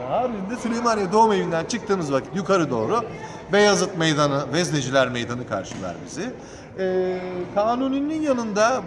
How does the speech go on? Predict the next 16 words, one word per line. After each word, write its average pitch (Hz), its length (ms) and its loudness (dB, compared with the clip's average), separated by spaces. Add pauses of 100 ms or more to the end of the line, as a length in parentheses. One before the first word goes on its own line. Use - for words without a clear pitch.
(120)
arka 180 280 4
avluda 170 420 4
metfun 139 380 0
kendisi, 120 460 -8
o, 120 520 -4
hazirede, 120 480 0
e, 196 460 -2 (960)
Mihrimah 196 380 2
Sultan 143 380 -2
kızı 147 400 -2
bulunmakta 110 560 -4
bildiğim 101 260 -8
kadarıyla. 92 680 -4
Ee, 185 260 -2
yan 254 340 2
bloğunda 190 480 0